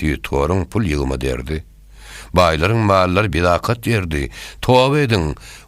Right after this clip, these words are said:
gözüm bir ýaman gördi büýüginä bir-birini ýaka başlady. Magtym güli başy baglap selleler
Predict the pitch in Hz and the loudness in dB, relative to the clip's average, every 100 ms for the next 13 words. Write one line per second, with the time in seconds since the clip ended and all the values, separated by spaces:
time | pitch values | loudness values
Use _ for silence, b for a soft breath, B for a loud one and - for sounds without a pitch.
0 | - 131 107 101 92 92 85 82 78 71 | 0 2 4 2 2 2 2 2 0 -2
1 | 67 64 - B B B - 104 107 85 | -4 -6 -8 B B B -2 2 2 2
2 | 80 76 71 - 113 127 90 73 69 64 | 2 0 -2 -4 -2 0 -2 -2 -2 -4
3 | 64 62 - 113 107 - - - - - | -4 -6 -6 -8 -8 -10 -12 -12 -14 -18
4 | - - - - - - - - - - | -20 -20 -20 -20 -20 -20 -20 -20 -20 -20
5 | - - - 65 67 - 87 92 57 58 | -20 -20 -8 -2 0 -2 -4 -4 -4 -10
6 | - - B B B B 87 82 98 76 | -16 -20 B B B B 2 2 2 4
7 | 73 82 80 - 80 67 71 76 | 4 0 0 -2 -2 0 -2 -4